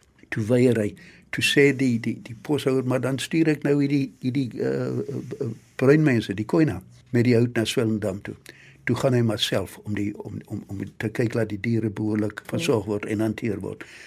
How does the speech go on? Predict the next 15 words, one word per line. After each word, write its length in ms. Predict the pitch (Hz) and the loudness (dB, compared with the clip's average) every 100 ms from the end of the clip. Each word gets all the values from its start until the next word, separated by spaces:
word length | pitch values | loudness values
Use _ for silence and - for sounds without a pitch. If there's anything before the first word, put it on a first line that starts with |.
| - _ | -20 _
Maar 160 | - 113 | -6 -2
die 100 | 123 | -2
poshouer 500 | 123 202 - 165 147 | 0 0 2 4 4
gee 200 | - 156 | 4 0
vir 180 | - 139 | 2 0
hom 160 | 123 | 0
'n 60 | 127 | -2
koevert 480 | 127 117 160 135 113 | -4 -2 2 2 2
saam 260 | - 113 | -4 -6
en 100 | 110 | -4
hy 100 | 110 | -4
sê, 260 | 104 127 117 | -2 0 -2
"Gee 280 | - 156 147 | -2 0 2
hierdie 260 | 120 127 127 | 2 0 -2
brief 360 | 101 120 117 | 0 -2 -2